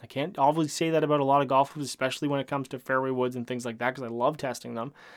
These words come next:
But it goes the distance that I want. I can hit the shots that I want with it.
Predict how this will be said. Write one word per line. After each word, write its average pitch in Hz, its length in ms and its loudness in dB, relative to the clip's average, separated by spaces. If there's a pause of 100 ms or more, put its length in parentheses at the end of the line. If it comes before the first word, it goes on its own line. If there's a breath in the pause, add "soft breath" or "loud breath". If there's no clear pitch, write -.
(400 loud breath)
But - 200 0
it 147 220 -4
goes 139 260 2
the 180 100 4
distance 151 340 -2
that 131 100 -2
I 127 60 0
want. 120 280 -2
I 120 60 -4
can 120 120 -10
hit 170 200 -4
the 165 80 -2
shots 131 360 -4
that 127 100 -4
I 120 60 -2
want 117 260 -4
with 123 160 -10
it. 135 160 -4